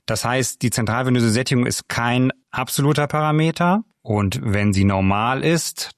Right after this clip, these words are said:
dann ist das Krankheitsgeschehen meistens noch nicht so weit vorher, vorau-, vorangeschritten.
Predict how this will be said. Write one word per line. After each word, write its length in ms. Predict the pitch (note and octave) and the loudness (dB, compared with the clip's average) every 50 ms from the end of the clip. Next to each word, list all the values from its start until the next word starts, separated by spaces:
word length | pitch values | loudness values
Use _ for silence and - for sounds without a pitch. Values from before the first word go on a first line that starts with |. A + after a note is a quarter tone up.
| _ _ | _ _
dann 260 | - G2+ G2 G#2 G#2+ | -4 -2 0 0 0
ist 240 | - - A2+ - - | 0 0 -2 -2 -2
das 140 | G#2 F#2 - | -4 -6 -4
Krankheitsgeschehen 760 | - - G#2 G#2 - G#2 - - G#2 F#2+ - A2 G#2 G2+ G2+ | -2 -2 -2 -2 -2 -4 -4 -2 -2 -2 0 2 2 2 4
meistens 540 | G2+ G#2 G#2+ A2+ A#2+ C3+ B2 - B2+ G#2+ - | 4 2 2 0 0 0 0 0 -2 -2 0
noch 120 | A2+ A2 | 0 2
nicht 220 | A2+ A2+ A#2 A2 | 2 2 0 0
so 180 | - - A2 G2 | -2 -2 -2 -2
weit 220 | G2 F#2+ G2 F#2+ | 0 -2 -2 -4
vorher, 720 | - - - - - - G#2 F2 E2 F#2+ G2+ A2 B2 C#3 C#3+ | -6 -8 -10 -8 -6 -4 -4 -2 -2 0 0 0 -2 -2 -4
vorau-, 440 | C3 - - G2 F2+ F#2 G#2 B2 C3+ - | -6 -4 -4 -2 0 0 0 -2 -2 -4
vorangeschritten. 840 | - - A#2 G#2 A2+ B2 C3+ C#3 B2+ - - D3 - D#3+ E3+ E3+ | -4 -4 -4 -2 0 0 0 0 -2 -2 -2 -2 0 2 0 0